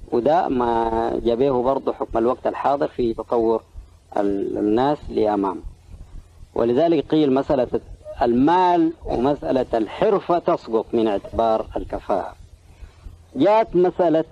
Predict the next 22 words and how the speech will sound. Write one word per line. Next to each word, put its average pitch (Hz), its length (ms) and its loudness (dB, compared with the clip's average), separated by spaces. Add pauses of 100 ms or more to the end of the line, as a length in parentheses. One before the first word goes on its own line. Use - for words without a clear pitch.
(180)
آه، 147 500 4
الحرية. 156 800 2 (440)
آه، 139 140 2
الحرية 185 380 2
دي 190 140 2
ساقطة 175 340 0
بطبيعة 151 440 2
تطور 135 480 2
المجتمعات، 127 680 2
ما 190 120 2
فيش 185 320 0
رقيق 113 340 0 (320)
في 117 60 0
الوقت 110 260 -2
الحاضر. 104 400 -8 (840)
ما 131 80 2
يمكن 160 400 2
أن 120 100 -2
يكون 139 320 0
في 131 160 -2
أي 165 220 2
مجتمع 147 460 0